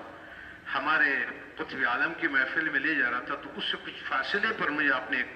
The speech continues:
ایک وہ فرمایا، ایک نصیحت کی۔ انہوں نے کہا، "بیٹا بات سنو، آپ نے کبھی ڈھول والے کو دیکھا ہے کہ خود آ کر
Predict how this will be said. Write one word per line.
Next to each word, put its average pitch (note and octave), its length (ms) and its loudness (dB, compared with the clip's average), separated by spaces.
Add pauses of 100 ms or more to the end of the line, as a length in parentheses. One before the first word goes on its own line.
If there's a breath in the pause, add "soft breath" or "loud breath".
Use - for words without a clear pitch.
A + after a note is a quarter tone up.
ایک C#3+ 240 -2 (160)
وہ C#3+ 260 -4
فرمایا، - 340 0 (440 loud breath)
ایک C#3 200 0
نصیحت C#3 440 2
کی۔ - 120 -12 (380 loud breath)
انہوں D#3 180 0
نے D3 100 -2
کہا، - 80 0
"بیٹا B2 320 2
بات A2+ 260 -2
سنو، C3+ 200 -4 (840 loud breath)
آپ C#3 200 2
نے - 140 4
کبھی D#3 160 2
ڈھول D#3+ 280 2
والے C#3+ 260 2
کو D#3+ 140 -2
دیکھا B2+ 320 0
ہے - 80 -2 (1080 loud breath)
کہ - 100 2
خود G#3+ 320 2
آ - 160 6
کر - 120 4